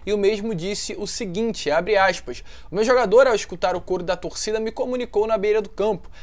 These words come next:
Eu prontamente acionei o quarto árbitro e o delegado da C B F. Em seguida, o próprio comunicou ao juiz. Após o tumulto, mesmo na beira do campo, Zé Ricardo me explicou o que representa o cântico da torcida.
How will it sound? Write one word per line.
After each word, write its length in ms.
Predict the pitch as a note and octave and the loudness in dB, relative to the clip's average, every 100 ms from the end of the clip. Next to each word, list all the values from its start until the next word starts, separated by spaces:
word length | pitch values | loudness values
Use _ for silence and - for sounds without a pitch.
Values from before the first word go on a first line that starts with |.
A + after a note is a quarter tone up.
| - | -8
Eu 100 | E3 | -4
prontamente 560 | F3+ G#3 A3 F#3 F#3+ G#3+ | 0 0 2 -2 -4 -6
acionei 320 | - F#3 F3 | -6 -2 -2
o 40 | |
quarto 360 | F3 F3+ - G#3+ | -2 -4 0 4
árbitro 340 | G3+ G3 - - | 4 2 -6 -6
e 100 | A#3 | -2
o 40 | |
delegado 480 | G#3+ A3 G3 E3+ E3+ | 0 0 0 0 0
da 80 | F3+ | -2
C 180 | F3 F#3 | -4 -2
B 120 | F#3+ | 0
F. 340 | E3+ B2 - - - | 0 0 -6 -16 -8
Em 140 | G3 G#3+ | -4 -2
seguida, 640 | - A3 D#3 E3+ F#3 - - - - - - - | -2 -4 -2 -2 -4 -6 -16 -16 -16 -16 -16 -12
o 60 | F#3 | -10
próprio 460 | - F#3+ G#3+ A3 A3+ | 6 10 10 8 -4
comunicou 680 | G#3 G#3 G#3 - E3+ E3+ - - - | -2 -2 -4 -2 -2 -2 -4 -16 2
ao 240 | G#3+ A3+ A#3 | 6 8 6
juiz. 440 | A#3+ A3+ G3+ - - - - | 2 0 -2 -4 -12 -12 -4
Após 280 | C#3+ A#3 B3 | 2 2 2
o 40 | |
tumulto, 420 | A#3+ G#3+ C4+ - | -2 -2 -2 -2
mesmo 300 | E3 A3 B3+ | 0 0 0
na 80 | A#3 | -4
beira 180 | G#3+ G#3 | -2 -2
do 100 | E3 | -4
campo, 340 | - A3 G#3+ | -2 -2 -2
Zé 140 | E3 F#3 | -2 -2
Ricardo 320 | F3+ F#3 G3 | 0 -2 -2
me 60 | G3+ | -6
explicou 400 | - F#3+ F#3+ G3 | -8 -4 -2 -2
o 40 | |
que 60 | F#3+ | -2
representa 500 | G3 G3 F3 F#3 G3 | -6 -4 -6 -6 -6
o 60 | |
cântico 400 | - F3 F3+ - | -6 -8 -8 -6
da 120 | F3 | -6
torcida. 600 | F3 G#3 - - G#3+ - | -2 -4 -2 -2 -2 -4